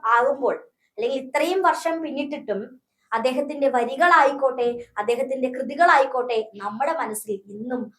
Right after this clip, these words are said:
അതിന്റെ ഒരു തനിമ പോലും, ഒരു ലാളിത്യം പോലും, ഒരിട പോലും നഷ്ടമാകാതെ നമ്മുടെ മനസ്സിൽ നിറഞ്ഞു നിൽക്കുന്നു. അപ്പൊ നമ്മൾ ഇന്നത്തെ ക്ലാസ്സിൽ ഡിസ്കസ് ചെയ്തത് ആശാനെ കുറിച്ചുള്ള, കുമാരനാശാൻ മലയാളത്തിന്റെ പ്രധാനപ്പെട്ട, മലയാളത്തിന്റെ ശുക്ര നക്ഷത്രമായിട്ടുള്ള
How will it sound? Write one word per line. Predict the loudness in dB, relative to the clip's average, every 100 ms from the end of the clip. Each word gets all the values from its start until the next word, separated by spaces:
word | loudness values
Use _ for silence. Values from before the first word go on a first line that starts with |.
| _
അതിന്റെ | -10 -8 -2 0 2
ഒരു | 0 0 -2 -2 0
തനിമ | 0 0 -2 0
പോലും, | 2 4 4 0 -4 _ -6
ഒരു | -4
ലാളിത്യം | -2 0 4 4 4 0 -2 0
പോലും, | 0 0 -2 -2
ഒരിട | -2 0 0
പോലും | 2 4 4 4 0 -6 -14
നഷ്ടമാകാതെ | -12 0 2 2 -2 0 -2 -2 -10 -18 _
നമ്മുടെ | -8 -2 -2
മനസ്സിൽ | -2 -8 -8 -10 -10
നിറഞ്ഞു | -10 -10 -8
നിൽക്കുന്നു. | -8 -8 -12 -18 -18 _ _ _ _ _ _ _ -20
അപ്പൊ | -14
നമ്മൾ | -8 -4 -4
ഇന്നത്തെ | -4 -10 -8
ക്ലാസ്സിൽ | -10 -10 -12
ഡിസ്കസ് | -12 -10 -6
ചെയ്തത് | -6 -6 -8 -10 -16 _ -10
ആശാനെ | -6 -4 0 2 2 -2
കുറിച്ചുള്ള, | -6 -6 -6 -6 -8 _ _ -12
കുമാരനാശാൻ | -8 -6 -6 -6 -6 -10 -10
മലയാളത്തിന്റെ | -6 0 0 0 -4 -4
പ്രധാനപ്പെട്ട, | -4 -4 -2 2 2 2 -2 -4
മലയാളത്തിന്റെ | -6 -8 -8 -8 -8 -18
ശുക്ര | -16 -16 -10 -6
നക്ഷത്രമായിട്ടുള്ള | -6 -6 -8 -6 -2 -2 -4 -10 -12 -12